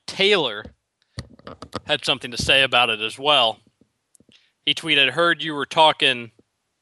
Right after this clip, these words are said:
uh, poop, but you're Kentucky's third string back,"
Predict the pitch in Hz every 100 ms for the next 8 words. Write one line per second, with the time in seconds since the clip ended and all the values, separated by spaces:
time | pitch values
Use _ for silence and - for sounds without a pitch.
0 | _ _ _ _ _ _ _ - 117 104
1 | 90 - _ _ _ _ _ _ _ _
2 | - 226 202 185 - - _ _ _ _
3 | _ _ _ _ _ - 147 175 175 165
4 | 160 139 - 175 165 - 165 143 127 147
5 | 120 -